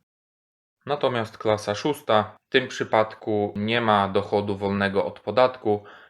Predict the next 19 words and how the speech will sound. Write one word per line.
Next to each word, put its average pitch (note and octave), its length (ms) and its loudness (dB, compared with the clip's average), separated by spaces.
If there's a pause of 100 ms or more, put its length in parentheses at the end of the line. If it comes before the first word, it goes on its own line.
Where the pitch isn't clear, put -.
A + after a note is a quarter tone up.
(120)
i B2+ 80 -6
dotyczy A#2+ 420 -4
ta G2+ 120 -8
klasa G2 380 -4
osób G2 340 -8
samotnych A2+ 580 -2
i A2 80 -6
małżonków G#2 640 -2
wykonujących G2+ 800 -4
więcej G2+ 360 -2
niż F#2+ 180 -8
jedną F#2+ 240 -4
pracę. G#2+ 420 0 (260)
Ta C#3 120 4
klasa A#2 280 2
podatkowa G2+ 540 0
dotyczy F#2+ 440 -6
drugiej A#2+ 400 -6
pracy A2 640 0